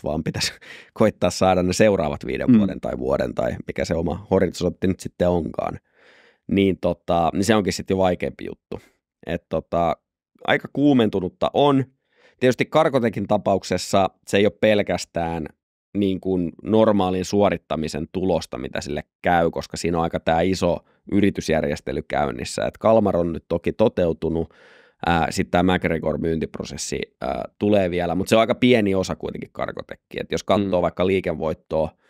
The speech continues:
Speaker 1: viime vuodelta, niin MacGregor on kolmekymmentä miljoonaa ja sit toi Hiab kaksipuolestaan miljoonaa, niin se, se MacGregor on kuitenkin aika pikku liru, noin kymmenesosa Cargotecista, että tavallaan mitä nopeammin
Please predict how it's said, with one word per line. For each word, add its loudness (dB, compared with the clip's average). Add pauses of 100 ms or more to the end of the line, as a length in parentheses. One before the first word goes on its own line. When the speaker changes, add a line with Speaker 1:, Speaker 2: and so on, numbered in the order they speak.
(220)
Speaker 1:
viime 6
vuodelta, -2
niin -2
MacGregor -2
on -4 (1080)
kolmekymmentä 2
miljoonaa 0
ja -4
sit -10
toi -4
Hiab 2
kaksipuolestaan -4
miljoonaa, -6
niin -2 (400)
se, 2 (160)
se -4
MacGregor 0
on -4
kuitenkin -2
aika -4
pikku -2
liru, 0
noin -2
kymmenesosa -4
Cargotecista, -10
että -12 (120)
tavallaan -2
mitä 2
nopeammin 4